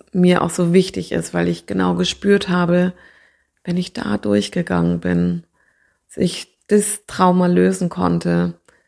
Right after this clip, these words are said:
dann habe ich die Chance, wirklich als, ja, manche sagen's als Königin oder, ja, als ich dazustehen.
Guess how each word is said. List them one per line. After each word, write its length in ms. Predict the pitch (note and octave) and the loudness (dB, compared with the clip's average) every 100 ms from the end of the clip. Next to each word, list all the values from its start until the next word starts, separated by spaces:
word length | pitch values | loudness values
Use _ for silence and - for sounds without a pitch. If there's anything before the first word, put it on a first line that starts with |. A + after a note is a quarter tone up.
| _ _ _ _ _ _ _ _ _ _ _ | _ _ _ _ _ _ _ _ _ _ _
dann 380 | - F3+ F#3+ F#3 | -2 0 2 2
habe 180 | F3 F3 | 2 0
ich 100 | E3 | -2
die 120 | F#3 | -4
Chance, 680 | - - F3 F#2 - - - _ _ _ _ _ _ _ _ _ _ _ _ _ _ - | -4 -2 0 0 -2 -6 -10 _ _ _ _ _ _ _ _ _ _ _ _ _ _ 2
wirklich 480 | G3 G3+ F#3 E3+ | 4 4 0 0
als, 380 | E3 E3 - - _ _ _ _ _ _ _ _ _ _ | 0 0 -4 -10 _ _ _ _ _ _ _ _ _ _
ja, 320 | - D#3 D#3 D3+ _ _ _ _ _ - | -6 -2 -2 -4 _ _ _ _ _ -8
manche 280 | E3 - | -8 -6
sagen's 380 | D3+ E3+ E3 E3+ | -8 -6 -6 -8
als 220 | - - | -10 -12
Königin 760 | - - G3+ F#3+ E3+ E3 D#3+ E3 | -6 -2 0 0 0 0 0 -2
oder, 380 | - D3 D#3 D3+ _ _ _ _ _ _ _ _ _ _ _ _ _ _ _ | -4 -4 -6 -10 _ _ _ _ _ _ _ _ _ _ _ _ _ _ _
ja, 220 | - G3 | 0 2
als 200 | F#3 F3 | 4 0
ich 220 | - F3+ | -2 -6
dazustehen. 880 | - E2 E2 - - - E2 D#2 D#2+ | -4 -2 -2 -6 -8 -6 -4 -4 -6